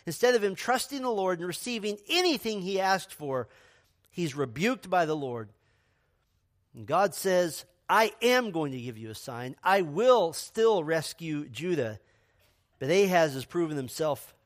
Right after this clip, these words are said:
unfaithful, and he'll be left behind in God's ultimate blessing. And here it is in verse fourteen. "Therefore, the Lord himself will give you a sign.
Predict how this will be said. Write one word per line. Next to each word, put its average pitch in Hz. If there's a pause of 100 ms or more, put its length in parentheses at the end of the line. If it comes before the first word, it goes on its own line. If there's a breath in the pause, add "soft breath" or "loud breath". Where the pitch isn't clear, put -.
(280)
unfaithful, 170
and 139
he'll 170
be 139
left 143
behind 127
in 113
God's 120
ultimate 117
blessing. 120 (920 soft breath)
And 127
here 120
it 120
is 151 (600)
in 113
verse 135
fourteen. 147 (1600 soft breath)
"Therefore, 208
the 151
Lord 180
himself 175
will 170
give 131
you 135
a 123
sign. 113